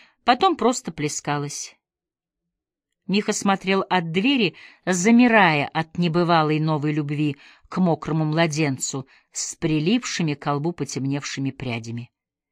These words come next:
«Полотенце возьми», — попросила Алена, и он принял в большое полотенце тонкую спинку. Первый раз он держал на руках своего ребенка. Она была очень легкая, но увесистая,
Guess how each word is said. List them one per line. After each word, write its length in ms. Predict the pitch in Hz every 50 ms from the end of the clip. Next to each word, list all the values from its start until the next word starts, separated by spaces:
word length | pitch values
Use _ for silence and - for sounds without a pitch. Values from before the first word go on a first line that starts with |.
| _ _ _ _ _ -
«Полотенце 560 | 196 214 240 254 240 330 330 311 277 - 240
возьми», — 420 | 208 190 165 156 156 143 131 - _ _ _ _ _ _ _ _ _ _ _ _ _ _ _ _ _
попросила 500 | - 185 175 185 190 190 - 190 175 175 175
Алена, 360 | 180 196 262 269 240 202 170 - - - - - -
и 100 | 202 233
он 160 | 240 240 -
принял 400 | - 247 269 240 240 233 - - - - _ -
в 140 | 160 165 160
большое 400 | 214 233 220 - - 262 240 -
полотенце 640 | - 220 220 220 220 - 240 220 220 - - 220 214
тонкую 460 | - - 220 220 208 - - 226 220
спинку. 640 | - - - - 185 185 165 156 - 170 165 156 - - - _ - -
Первый 380 | 202 214 214 214 185 196 214 214
раз 340 | 208 202 185 170 - -
он 140 | 165 156 156
держал 340 | 139 160 151 135 143 156 147
на 140 | 147 147 143
руках 320 | 147 143 - 156 143 -
своего 320 | - - - 143 131 143 143
ребенка. 560 | 143 143 135 135 131 131 131 - - 127 - - - - - -
Она 220 | - 151 151 151
была 180 | 139 147 151 147
очень 300 | 147 143 - - 160 147
легкая, 500 | 143 175 202 190 - - - 160 135 123 - - - _ -
но 200 | 143 160 160 165
увесистая, 840 | 156 143 151 143 131 - - - 120 - - - - 120 120 120